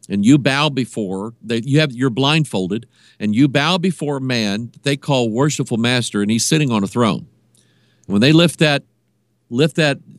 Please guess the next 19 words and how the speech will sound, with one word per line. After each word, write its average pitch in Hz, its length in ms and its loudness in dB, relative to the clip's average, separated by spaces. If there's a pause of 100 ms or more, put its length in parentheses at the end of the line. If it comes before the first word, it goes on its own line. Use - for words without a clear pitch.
off 135 240 2
of 127 60 -2
your 120 180 0
eyes, 127 440 0
now 139 180 0
you 165 180 0
can 123 180 -6
see, 113 480 -4
and 117 160 -8
now 139 240 0
you 156 280 -2
have 143 300 -2
revealed 147 460 -2
to 120 120 -6
you 113 200 0
that 120 200 -2
you 139 200 4
are 110 120 4
worshiping 110 840 0